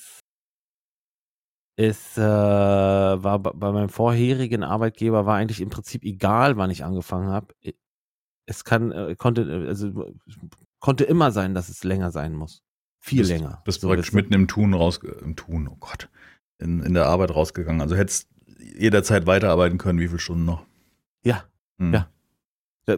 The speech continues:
Speaker 1: w-, wär gar kein Problem gewesen, da vierundzwanzig Stunden am, am Stück, äh, hinzulegen und, und ich, ich sag jetzt mal, ne, und du hättest immer noch was zu tun gehabt.
Speaker 2: Und beim neuen ist es jetzt?
Speaker 1: Das ist dann so, wenn, wenn, wenn ich, ich,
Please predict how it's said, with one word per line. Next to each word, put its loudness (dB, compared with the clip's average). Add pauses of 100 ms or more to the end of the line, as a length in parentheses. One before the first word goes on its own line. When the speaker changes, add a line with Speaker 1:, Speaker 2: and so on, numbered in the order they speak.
Speaker 1:
w-, -4
wär 6
gar 4
kein 4
Problem 4
gewesen, 0
da 4
vierundzwanzig 0
Stunden 0
am, -2
am -4
Stück, -4
äh, -2
hinzulegen -2
und, -6
und -8
ich, -8
ich -8
sag -4
jetzt -10
mal, -2
ne, -2
und -4
du 2
hättest 0
immer -2
noch -4
was -8
zu -16
tun -8
gehabt. -10 (460)
Speaker 2:
Und -2
beim 4
neuen 4
ist 4
es -4
jetzt? 0 (240)
Speaker 1:
Das 0
ist -2
dann 2
so, 4
wenn, -2
wenn, -2
wenn 0
ich, -6
ich, -10